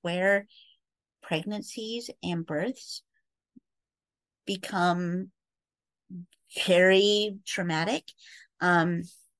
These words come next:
and need emergency interventions because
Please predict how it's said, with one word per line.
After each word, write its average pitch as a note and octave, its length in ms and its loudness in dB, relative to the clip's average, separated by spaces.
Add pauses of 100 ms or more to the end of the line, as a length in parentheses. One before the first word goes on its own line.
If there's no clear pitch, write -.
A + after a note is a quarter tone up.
(300)
and F#3+ 220 0
need E3+ 460 0 (420)
emergency F3 840 -2
interventions E3+ 800 -6
because F3 560 -8